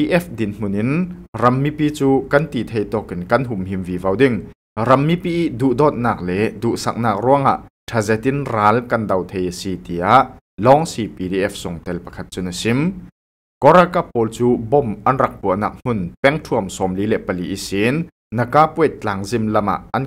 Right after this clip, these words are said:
kai sau vi vawi tual sung mi pi din hmun in so le sik phiu kar lak zin pia zoman khwal tlawng vei vak hrim hrim lo ding in si se. A hlei che in naka puet tlang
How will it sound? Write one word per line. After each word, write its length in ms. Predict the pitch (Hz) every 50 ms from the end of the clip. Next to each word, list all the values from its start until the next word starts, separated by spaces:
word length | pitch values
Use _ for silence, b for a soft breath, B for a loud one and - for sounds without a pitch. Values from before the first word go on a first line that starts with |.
| 131
kai 160 | - 110 104 104
sau 200 | 104 - 107 95
vi 160 | 85 90 87 87 90
vawi 260 | 92 92 95 98 98 95 - - _ _ _ _ _ _ _
tual 160 | - 107 107
sung 220 | 107 - - 151 170
mi 80 | 147 120
pi 160 | 113 135 135
din 240 | 131 123 120 110 107
hmun 200 | 110 120 117 120
in 240 | 113 110 113 139 143
so 300 | - - - 151 147 151 147
le 80 | 135 - -
sik 200 | - - - 151 - -
phiu 140 | - 104 87 95
kar 120 | - 98 95 101
lak 120 | 104 - - 104 98
zin 260 | 92 95 92 92 -
pia 240 | - 123 127 - 110 95 - - - _ _ - 104
zoman 320 | 143 175 175 160 175 151 120 - -
khwal 180 | - - 107 104 -
tlawng 200 | 117 110 104 107 123
vei 100 | 143 143 135
vak 120 | 131 - -
hrim 160 | - - 95 87
hrim 200 | 87 - 90 87 87
lo 120 | 90 90 90
ding 200 | 90 98 92 92
in 80 | 90 90
si 160 | 90 - 98
se. 220 | 95 - - 123 127 - - - - _ _ _ _ - 139
A 20 |
hlei 180 | 147 180 170 135 - -
che 80 | - 117 92 110
in 180 | 123 123 123 123
naka 280 | 123 120 123 135 143 139 - -
puet 180 | 139 127 110 139 - -
tlang 240 | - 104 101 110